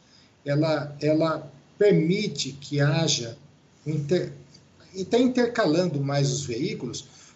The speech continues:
porque, é, quando há uma situação de risco, como os veículos não guardam uma, uma distância maior entre eles,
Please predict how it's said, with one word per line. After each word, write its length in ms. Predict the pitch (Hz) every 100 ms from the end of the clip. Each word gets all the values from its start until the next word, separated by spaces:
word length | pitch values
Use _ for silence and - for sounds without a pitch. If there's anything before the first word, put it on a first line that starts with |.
| _
porque, 500 | 220 - 220 202 -
é, 720 | 180 185 180 175 - - - - - _ _ - - -
quando 420 | 247 254 233 165
há 320 | 156 151 143 - - 151
uma 220 | 160 143
situação 600 | - - 139 120 - 117
de 140 | 107
risco, 460 | 104 185 185 - - - _ _ _ _ _ _ _ -
como 160 | 269
os 120 | 202
veículos 420 | 165 165 156 139 143
não 200 | 190 175
guardam 580 | 127 147 165 151 135 123
uma, 360 | 131 127 117 -
uma 100 | 127
distância 580 | - - - 147 143 143
maior 500 | 139 123 127 139 120
entre 320 | 113 - 139
eles, 540 | 165 - - - -